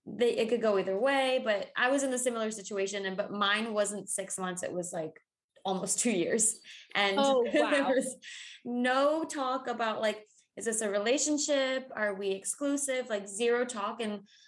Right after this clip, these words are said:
Speaker 1: I think I was just too nervous to bring it up. And then at a certain point, I was like, "I don't even care anymore. Like, I don't need the label."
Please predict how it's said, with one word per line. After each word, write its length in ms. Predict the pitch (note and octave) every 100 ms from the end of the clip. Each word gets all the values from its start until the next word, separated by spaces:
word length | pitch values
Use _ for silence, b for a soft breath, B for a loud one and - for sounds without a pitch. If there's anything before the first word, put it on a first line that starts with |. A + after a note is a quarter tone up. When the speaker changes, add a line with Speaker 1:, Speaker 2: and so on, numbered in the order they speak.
| B
Speaker 1:
I 80 | B3
think 220 | D4+ -
I 220 | A3 G#3+ A#3
was 240 | B3 A3+
just 340 | A3+ A3 - -
too 540 | A#3+ A3 G#3+ G#3 G3+
nervous 580 | G#3 G#3 G3+ G#3 G#3+ G#3+
to 100 | -
bring 240 | G#3 G#3 G3
it 100 | F#3+
up. 280 | G#3 C4
And 140 | - G#3
then 260 | G3+ G3 -
at 160 | G#3+ G3+
a 40 |
certain 300 | G#3 A3 A#3
point, 240 | A3+ A3 A3
I 40 |
was 120 | G3
like, 160 | G3+ G3 -
"I 80 |
don't 120 | C#4+ B3+
even 220 | F#3+ F#3
care 220 | F#3 E3+
anymore. 440 | F3 F3 F3 F3 F3
Like, 200 | F3 F3 b b b b
I 80 | G#3
don't 220 | G#3 G#3
need 220 | F#3+ F#3 F#3+
the 80 | F#3
label." 580 | F#3+ F#3+ F#3+ F#3+ F#3